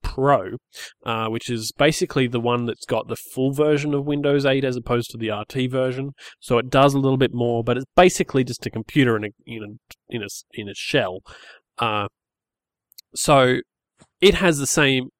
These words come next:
same space issues, but even worse.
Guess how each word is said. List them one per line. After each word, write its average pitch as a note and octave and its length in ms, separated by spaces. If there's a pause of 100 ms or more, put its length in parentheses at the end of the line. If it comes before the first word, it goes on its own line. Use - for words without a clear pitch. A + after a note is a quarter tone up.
(160)
same C3+ 240
space - 420
issues, A2 400 (160)
but C3 260 (760)
even A#2+ 360
worse. B2 680